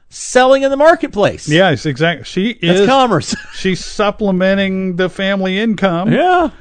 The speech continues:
Speaker 2: by having her own industry
Speaker 1: And
Speaker 2: in,
Speaker 1: she
Speaker 2: in the
Speaker 1: considers
Speaker 2: workplace.
Speaker 1: a field and buys it. Oh, well, there goes that whole communal ownership of property thing.
Speaker 2: That's right.
Speaker 1: Right out. Um, so, yes, you're right. The, I mean, and, and
Speaker 2: Yeah.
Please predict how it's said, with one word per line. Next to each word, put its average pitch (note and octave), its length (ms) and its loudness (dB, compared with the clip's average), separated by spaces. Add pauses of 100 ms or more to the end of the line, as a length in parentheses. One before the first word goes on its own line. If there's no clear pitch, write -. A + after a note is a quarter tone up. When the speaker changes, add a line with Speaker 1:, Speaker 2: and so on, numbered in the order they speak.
(240)
Speaker 2:
by E3 480 -2 (200)
having F3 420 0
her F3+ 200 -2
own F#3 200 0
industry F#3+ 680 -4
Speaker 1:
And D3+ 60 2
Speaker 2:
in, - 40 0
Speaker 1:
she - 240 -4
Speaker 2:
in - 140 0
the E3 80 0
Speaker 1:
considers G#3+ 280 4 (200)
Speaker 2:
workplace. F3+ 180 2
Speaker 1:
a - 20 -18
field G3+ 400 -4
and D#3+ 300 -4
buys G#3 400 -2
it. A2+ 200 -8
Oh, F#3+ 200 0
well, D3+ 140 -2
there F#3 120 -2
goes G3+ 180 -4
that F3 140 -4
whole E3+ 220 -4
communal D#3+ 440 -4
ownership E3 360 -2
of A2 120 -14
property G#3 480 0
thing. G2+ 340 -6
Speaker 2:
That's D3 240 2
right. E3+ 320 0
Speaker 1:
Right G#3 240 4
out. C4+ 300 -4 (140)
Um, D3+ 440 2 (400)
so, A3 540 -2
yes, D4+ 500 -2
you're C4+ 220 -4
right. C#4 300 0
The, F3+ 240 -6
I E3+ 40 0
mean, F3 280 -4
and, E3+ 180 -4
and D3+ 180 -2
Speaker 2:
Yeah. E3 80 0